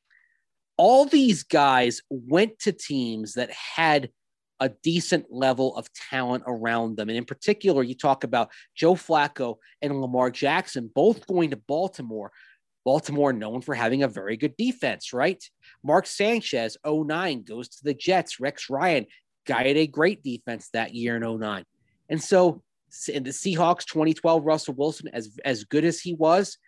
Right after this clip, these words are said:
you also had the Legion of Boom starting to come together. Point being, you see elements of the equations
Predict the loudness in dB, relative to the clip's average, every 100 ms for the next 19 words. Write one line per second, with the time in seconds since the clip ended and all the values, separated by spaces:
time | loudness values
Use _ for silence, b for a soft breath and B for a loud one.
0 | b b 0 2 2 0 0 0 -2 -2
1 | -4 -6 -4 -4 -2 -6 -6 -4 -4 -8
2 | -10 -8 -6 -6 -8 _ _ b _ 0
3 | 2 2 0 0 2 2 0 -6 _ _
4 | _ _ _ _ _ _ _ _ -6 -4
5 | 0 0 0 2 4 4 4 0 -4 -10
6 | -10 -2 -2 0 2 2 2 -2 -6 -12